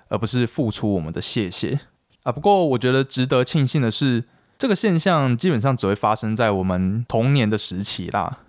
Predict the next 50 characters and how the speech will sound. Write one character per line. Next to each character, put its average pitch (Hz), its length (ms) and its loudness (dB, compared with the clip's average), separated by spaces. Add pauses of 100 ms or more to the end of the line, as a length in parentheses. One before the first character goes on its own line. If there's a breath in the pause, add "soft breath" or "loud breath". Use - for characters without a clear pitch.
(260 soft breath)
随 127 160 0
着 127 140 2
我 117 60 2
们 117 80 0
的 117 100 2
人 117 260 0
生 147 240 2
历 156 120 2
练 139 160 2
越 143 160 2
来 123 80 4
越 127 160 2
丰 120 260 -2
富， 101 320 -2 (260)
还 - 140 0
有 131 60 4
我 127 80 -2
们 107 120 0
学 110 300 0
习 117 160 -4
到 131 140 2
的 120 80 2
东 127 160 0
西 - 160 -2
越 135 160 2
来 123 40 2
越 127 220 2
多， 113 380 0 (380 soft breath)
我 117 80 0
们 156 120 2
渐 226 180 4
渐 180 200 2
就 151 100 2
会 151 80 2
知 135 160 -4
道 131 160 2
说， 117 320 0
其 - 140 -6
实 113 340 0 (160)
付 220 320 0
出 123 580 0
会 269 140 2
比 95 280 -12
接 117 280 0
收 110 320 2
来 92 160 -2
得 101 120 -2
有 95 220 -2
意 110 60 -2
义 104 380 -4